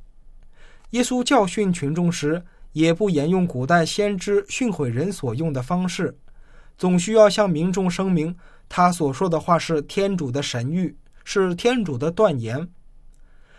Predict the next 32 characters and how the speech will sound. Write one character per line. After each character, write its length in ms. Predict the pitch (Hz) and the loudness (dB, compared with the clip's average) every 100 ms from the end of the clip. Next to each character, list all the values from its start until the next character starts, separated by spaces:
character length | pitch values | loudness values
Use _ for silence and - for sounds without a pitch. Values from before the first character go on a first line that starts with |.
| - - - | -20 -20 -6
耶 120 | 233 | -2
稣 200 | 269 302 | 0 0
使 180 | 277 143 | 0 -2
用 140 | 165 | 0
的 80 | 170 | 0
方 240 | 170 190 190 | 0 -2 -2
式 300 | - 170 - - - | -2 -2 -2 -20 -14
是 300 | - 185 175 | -2 0 0
斩 260 | 156 147 | -2 -2
钉 220 | 156 208 | -2 -2
截 180 | 185 175 | 0 0
铁 140 | 180 123 | -2 -4
地 140 | 135 | -4
说 340 | - 160 151 - _ - _ - | 0 0 0 -10 _ -20 _ -6
，“我 320 | 139 143 113 | 2 2 2
告 260 | - 196 156 | 0 2 2
诉 240 | - 160 | -2 -4
你 180 | 147 123 | -2 -4
们。” 320 | 107 104 135 - - _ _ _ _ _ _ _ _ _ - - | -6 -8 -8 -12 -20 _ _ _ _ _ _ _ _ _ -20 0
有 100 | 214 | 4
有 160 | 254 | 6
甚 260 | 190 247 220 | 6 2 2
者， 280 | 170 147 131 - - - | 2 2 0 -10 -20 -2
犹 200 | 175 262 | 2 2
太 180 | 247 | 2
的 140 | 220 175 | 0 0
经 200 | 202 240 | 0 -4
师 180 | 240 233 | -2 -2
法 180 | 151 | -2
律 120 | 151 185 | -2 -2
学 240 | 156 170 | -2 -2
者 240 | 175 131 | -2 -4